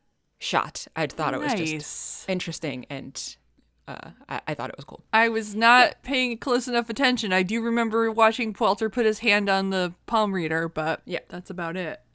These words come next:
Speaker 2: <laughs>
Speaker 1: Yeah. Thought it was a nice artistic framing.
Speaker 2: Cool.
Speaker 1: Yeah.
Speaker 2: Do you wanna continue with the scene then? <laughs>
Speaker 1: Yes, but I'm just drinking coffee.
Speaker 2: Oh, okay.
Speaker 1: <laughs>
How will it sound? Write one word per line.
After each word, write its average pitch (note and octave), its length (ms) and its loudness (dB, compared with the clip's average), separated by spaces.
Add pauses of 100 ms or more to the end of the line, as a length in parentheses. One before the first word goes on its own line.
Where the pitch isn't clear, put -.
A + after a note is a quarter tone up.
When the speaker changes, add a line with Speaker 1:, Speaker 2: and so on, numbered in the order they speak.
(120)
Speaker 2:
<laughs> A#3+ 100 0 (180)
Speaker 1:
Yeah. F4+ 140 -6 (1120)
Thought A#3+ 120 -10
it - 20 -8
was A3 120 -6
a G#3 40 -4
nice F#3+ 320 -6 (100)
artistic - 520 -4 (640)
framing. C#3+ 480 -10 (400)
Speaker 2:
Cool. - 540 -8 (220)
Speaker 1:
Yeah. G#3+ 200 -6 (840)
Speaker 2:
Do A3 80 -4
you G#3+ 60 0
wanna G3 180 0
continue F#3+ 480 0
with G3+ 160 -2
the F3+ 80 -4
scene F#3+ 300 -4
then? A#3+ 300 2
<laughs> - 60 -10
Speaker 1:
Yes, A3 200 2 (100)
but F3 140 2
I'm E3+ 100 -2
just F3+ 180 -8
drinking E3+ 300 -8
coffee. F3 260 -2
Speaker 2:
Oh, A#3 280 12
okay. B3 420 10
Speaker 1:
<laughs> - 40 4